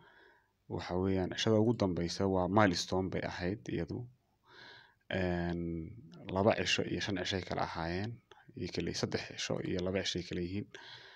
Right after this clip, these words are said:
Marka guriga in la nadiifiyey iyo waxaas waa laba cisho. Alaabtii jajabkii iyo wixii dhex taalay in laga qaadana saddex cishay qaadanaysa ay dhaheen.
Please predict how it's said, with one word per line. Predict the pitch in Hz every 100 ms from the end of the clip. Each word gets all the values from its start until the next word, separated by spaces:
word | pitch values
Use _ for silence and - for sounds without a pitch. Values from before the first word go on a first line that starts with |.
| -
Marka | - - 101 92 90 -
guriga | - 104 98
in | 101
la | 101
nadiifiyey | 90 90 87 87 - 95 101 -
iyo | 82 85
waxaas | 98 - 92 - - - - - _ _ -
waa | - 85
laba | 87 95 87
cisho. | - 104 - - - - - -
Alaabtii | 98 101 -
jajabkii | - - - - 95
iyo |
wixii | 92 -
dhex | 92 -
taalay | - 87 90
in | 95
laga | 92 95
qaadana | 87 85 85 90
saddex | 101 87
cishay | - - 92
qaadanaysa | 90 87 85 82 85
ay | -
dhaheen. | - 82